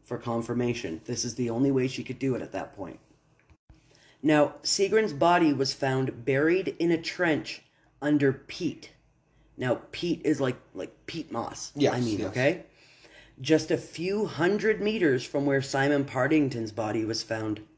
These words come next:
Speaker 1: the day before.
Speaker 2: Oh my God.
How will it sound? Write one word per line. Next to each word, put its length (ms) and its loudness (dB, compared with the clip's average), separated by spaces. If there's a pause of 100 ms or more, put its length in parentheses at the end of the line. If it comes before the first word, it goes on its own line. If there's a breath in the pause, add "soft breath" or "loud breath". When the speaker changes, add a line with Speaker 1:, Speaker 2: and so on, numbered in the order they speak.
Speaker 1:
the 220 4
day 400 4
before. 840 -4 (260)
Speaker 2:
Oh 340 6
my 260 -4 (220)
God. 680 2